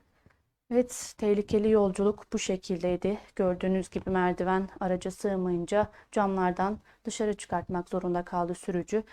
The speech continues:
E, yolculuğuna da bu şekilde devam etti. Neyse ki korkulan olmadı, bir kaza gerçekleşmedi. Sıradaki haberimizle devam edelim. Zonguldak'ta, Ereğli'de üç katlı bir binada yangın meydana geldi. Bir, e,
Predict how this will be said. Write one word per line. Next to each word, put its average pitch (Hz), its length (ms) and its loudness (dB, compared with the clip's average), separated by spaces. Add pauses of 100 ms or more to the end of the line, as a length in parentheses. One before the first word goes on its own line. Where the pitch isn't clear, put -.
(240)
E, 208 60 -2
yolculuğuna 214 640 4
da 214 180 4
bu 233 60 -2
şekilde 185 460 -2
devam 170 320 2
etti. 233 360 0
Neyse 226 280 -2
ki 208 160 -4
korkulan 190 600 0
olmadı, 185 440 2
bir 185 100 2
kaza 185 340 2
gerçekleşmedi. 185 1000 0 (920)
Sıradaki 285 440 4
haberimizle 247 560 6
devam 208 360 4
edelim. 214 560 4
Zonguldak'ta, 214 960 4 (120)
Ereğli'de 202 720 6
üç - 200 -2
katlı 196 380 2
bir 190 220 2
binada 202 500 4 (300)
yangın 226 460 0
meydana 175 420 2
geldi. 175 520 0
Bir, 185 240 -2 (200)
e, 175 340 2